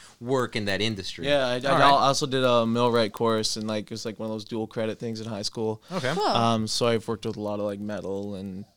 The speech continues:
Speaker 2: I, you know, I've built a lot, and that's, and that's really fun. And I feel like that's something as
Speaker 1: Working
Speaker 2: well.
Speaker 1: with your hands.
Speaker 2: Exactly. It
Speaker 3: Mm-hmm.
Speaker 2: gives me more experience on, you know, like, if I were to create a marketing plan for the trades,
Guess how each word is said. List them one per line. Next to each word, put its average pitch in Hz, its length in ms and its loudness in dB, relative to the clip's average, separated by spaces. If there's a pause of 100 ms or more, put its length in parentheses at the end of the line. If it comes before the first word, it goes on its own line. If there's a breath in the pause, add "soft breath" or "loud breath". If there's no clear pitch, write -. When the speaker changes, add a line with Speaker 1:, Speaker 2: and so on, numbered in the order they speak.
Speaker 2:
I, 107 60 -10 (520)
you 90 100 -20
know, 101 80 -16
I've 127 140 -20 (200)
built 117 220 -6
a 117 40 -8
lot, 87 380 -12
and 87 100 -14
that's, - 380 -10
and 92 100 -14
that's 98 220 -12
really 101 140 -6
fun. 98 200 -8
And 104 80 -6
I 107 60 -8
feel 107 160 -8
like 104 80 -8
that's 107 180 -8
something 104 500 -8
as 92 80 -12
Speaker 1:
Working 104 200 -4
Speaker 2:
well. 113 140 2
Speaker 1:
with - 20 0
your 92 100 -6
hands. 98 460 -6
Speaker 2:
Exactly. 135 560 2
It 113 40 -4
Speaker 3:
Mm-hmm. 113 60 -8
Speaker 2:
gives 131 180 -6
me 139 140 -2
more 127 220 2
experience 123 520 -4
on, 120 120 -4
you 123 80 -4
know, 120 180 -2
like, 123 220 -2 (320 loud breath)
if 135 160 -2
I 135 80 6
were 135 80 0
to 131 80 -4
create 139 680 -2
a 123 80 -4
marketing 117 460 -2
plan 110 400 -4
for 104 680 -4
the 120 100 -4
trades, 104 680 -8